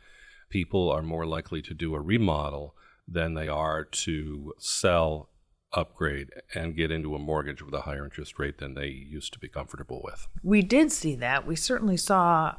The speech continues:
Speaker 2: uh, a number of remodeling permits happen on the residential side during covid. That was a very high year for remodeling permits.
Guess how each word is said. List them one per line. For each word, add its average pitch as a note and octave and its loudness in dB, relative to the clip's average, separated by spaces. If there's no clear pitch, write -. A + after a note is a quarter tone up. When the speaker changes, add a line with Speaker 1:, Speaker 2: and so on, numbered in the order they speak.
Speaker 2:
uh, D#3 -4
a D#3+ 2
number F3+ 8
of D#3+ 0
remodeling E3 4
permits D#3+ 2
happen D#3+ -2
on D3 2
the D3 -2
residential D3 -2
side C#3+ 0
during D3+ 4
covid. F#3+ 0
That C#3 4
was C#3+ 0
a C#3+ -4
very D3 2
high C#3+ 0
year C3+ 0
for C#3+ -2
remodeling C3+ -4
permits. C#3+ -4